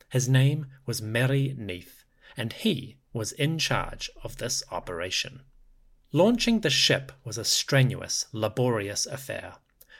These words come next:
Besides Meri Neith and his two gangs, there were others making the boat move.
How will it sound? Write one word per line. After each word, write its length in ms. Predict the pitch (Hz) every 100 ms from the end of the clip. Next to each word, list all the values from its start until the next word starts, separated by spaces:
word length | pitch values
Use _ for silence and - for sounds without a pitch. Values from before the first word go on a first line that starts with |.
| -
Besides 540 | 135 - 175 165 131
Meri 260 | 110 98 90
Neith 420 | 87 90 - -
and 100 | 123
his 140 | 117 110
two 280 | - 123 110
gangs, 540 | 110 101 117 131 - - - -
there 140 | 156
were 240 | 156 156 -
others 420 | 165 131 95 92 -
making 400 | 135 135 135 143
the 80 | 139
boat 380 | 131 95 -
move. 480 | 104 107 90 95 -